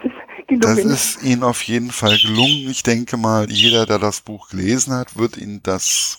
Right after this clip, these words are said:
Speaker 2: einfach mal ungesehen unterschreiben und wird sagen: Okay,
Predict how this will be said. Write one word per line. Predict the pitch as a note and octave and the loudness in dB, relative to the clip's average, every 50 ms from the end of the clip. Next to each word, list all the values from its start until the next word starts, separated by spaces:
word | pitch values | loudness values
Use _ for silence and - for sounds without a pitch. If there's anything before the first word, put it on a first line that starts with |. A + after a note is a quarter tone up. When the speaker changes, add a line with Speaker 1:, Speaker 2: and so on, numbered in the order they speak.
| _ | _
Speaker 2:
einfach | - A2 B2+ C3 - - B2+ A#2 | 0 2 2 2 0 -2 -2 -2
mal | A2+ A2 G#2+ A2 A2 A2 A2 G#2+ | 0 2 4 6 6 6 4 2
ungesehen | - - - - - B2 A#2 G2 G#2 A2 A2 G2+ | 2 2 2 2 2 0 0 -2 -2 -2 -2 -4
unterschreiben | - G#2 F#2+ F#2+ F#2 - - - F#2 G#2 A#2+ B2 A2+ A#2+ A#2 | -6 -8 -8 -8 -8 -8 -6 0 2 4 4 4 2 0 -6
und | A2+ G2+ G2 | -6 -6 -6
wird | G2+ G#2+ - | -6 -6 -2
sagen: | - G#2 G2 F#2+ F2+ - _ - - - - - - - - - - - - - - _ _ | 0 0 0 -2 -2 -8 _ -20 -20 -18 -18 -18 -18 -20 -6 -6 -4 -4 -4 -12 -20 _ _
Okay, | - - D3 - D#3 D#3 D#3 D#3+ E3+ | -2 -2 0 4 4 4 4 4 2